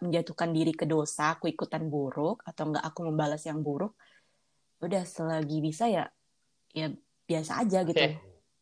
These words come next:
Speaker 2: Eh, aku mau nanya, aku mau nanya,
Speaker 1: Boleh,
Speaker 2: aku mau
Speaker 1: silakan.
Speaker 2: nanya.
Speaker 1: Ini,
Speaker 2: Aku mau
Speaker 1: ini,
Speaker 2: nanya,
Speaker 1: ini, ah, enggak,
Speaker 2: kenapa
Speaker 1: enggak,
Speaker 2: nih?
Speaker 1: ini
Speaker 2: Ini tapi
Speaker 1: bentar, bentar, aku mau bilang, ini no judgment ya, maksudnya kita nggak boleh saling menjudge
Speaker 2: Oh, iya, iya.
Speaker 1: sama, satu sama lain, karena ini
Speaker 2: Nggak, ini
Speaker 1: pandangan.
Speaker 2: kan
Speaker 1: Gak apa,
Speaker 2: Iya,
Speaker 1: kalau,
Speaker 2: iya,
Speaker 1: kalau
Speaker 2: nggak,
Speaker 1: misalnya,
Speaker 2: gua,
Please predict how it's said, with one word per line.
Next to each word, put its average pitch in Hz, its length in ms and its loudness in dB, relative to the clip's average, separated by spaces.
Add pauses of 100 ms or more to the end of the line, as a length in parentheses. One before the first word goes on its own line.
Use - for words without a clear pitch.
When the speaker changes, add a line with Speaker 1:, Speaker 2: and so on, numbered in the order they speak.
(720)
Speaker 2:
Eh, 147 200 2 (180)
aku 156 160 -2
mau 170 100 4
nanya, 160 300 4
aku - 80 -4
mau 156 100 -2
nanya, 139 160 0
Speaker 1:
Boleh, 185 160 2
Speaker 2:
aku 160 80 -6
mau - 0 -
Speaker 1:
silakan. 247 460 2
Speaker 2:
nanya. - 160 -16 (840)
Speaker 1:
Ini, 240 160 12
Speaker 2:
Aku 311 60 10
mau - 20 8
Speaker 1:
ini, 330 140 8
Speaker 2:
nanya, - 160 10
Speaker 1:
ini, 302 120 12 (140)
ah, 226 160 10
enggak, 254 160 12
Speaker 2:
kenapa 226 80 10
Speaker 1:
enggak, 202 160 8
Speaker 2:
nih? 196 80 0
Speaker 1:
ini 262 160 4
Speaker 2:
Ini 214 140 4
tapi 240 180 12 (380)
Speaker 1:
bentar, 254 240 2
bentar, 233 160 4
aku 208 160 0
mau 262 80 2
bilang, 208 160 0
ini 247 160 6
no 226 160 8
judgment 190 480 4
ya, 151 160 2
maksudnya 170 360 2 (360)
kita - 160 2
nggak 202 180 4
boleh 175 160 10
saling 175 240 6
menjudge 170 240 4
Speaker 2:
Oh, 151 60 10
iya, 151 160 8
iya. 143 80 10
Speaker 1:
sama, 165 160 8
satu - 180 -2
sama 165 300 4
lain, 156 220 6 (100)
karena 170 320 2
ini - 160 -10
Speaker 2:
Nggak, - 80 -2
ini 196 180 2
Speaker 1:
pandangan. 165 320 8
Speaker 2:
kan 196 160 8 (840)
Speaker 1:
Gak 247 160 8
apa, 247 100 10
Speaker 2:
Iya, 170 60 6
Speaker 1:
kalau, 175 240 12
Speaker 2:
iya, 165 160 10
Speaker 1:
kalau 190 80 12
Speaker 2:
nggak, 196 160 12
Speaker 1:
misalnya, 220 160 12
Speaker 2:
gua, 220 60 12